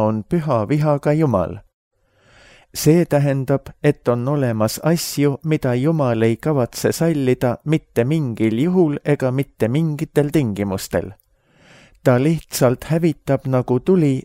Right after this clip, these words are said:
need asjad, mis on tema loomusega lepitamatus vastuolus. Kui ta seda veel pole teinud, siis tähendab see üksnes,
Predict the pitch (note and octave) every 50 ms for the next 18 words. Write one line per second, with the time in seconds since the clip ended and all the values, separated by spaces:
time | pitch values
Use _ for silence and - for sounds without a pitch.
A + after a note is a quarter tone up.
0 | - - D3 D#3 C#3+ A#2+ G#2+ F#2+ - B2+ D#3+ - - D3+ C#3+ C#3 - - - -
1 | D3+ C#3+ D#3 C#3+ - - C#3+ C3 B2 A2 C#3 C3 B2 A2 G#2 A2 B2+ D3 D#3 D3
2 | C3+ B2+ B2+ C3 - - A#2+ - A#2 A2 A2 A#2+ D#3 - - D#3+ C#3 - - B2
3 | B2 C3 C3+ - - C#3+ C#3 - C#3 C3+ C3+ - - - - - G2+ F#2+ G2 F#2+
4 | G2+ G2 F#2+ - - - - _ _ _ _ _ _ _ _ _ _ _ _ _
5 | - - _ _ _ _ _ - D#3 D#3 E3+ E3 - C#3+ A#2+ - - C3+ - -
6 | A2+ A2 A2 C#3+ E3 E3 D3 B2 A#2 - - A#2 A2 A2 A2 - - - E3 F#3+
7 | F3+ D#3 D3+ D3 - - - - _ - - - D3+ C#3 C3 - - D#3 D#3+ E3
8 | D#3+ C3+ C3 A#2+ C3 A#2+ - - - - D3 B2+ B2 A#2+ - - E3 E3+ _ -
9 | - - D3+ C#3 C#3 C#3+ - -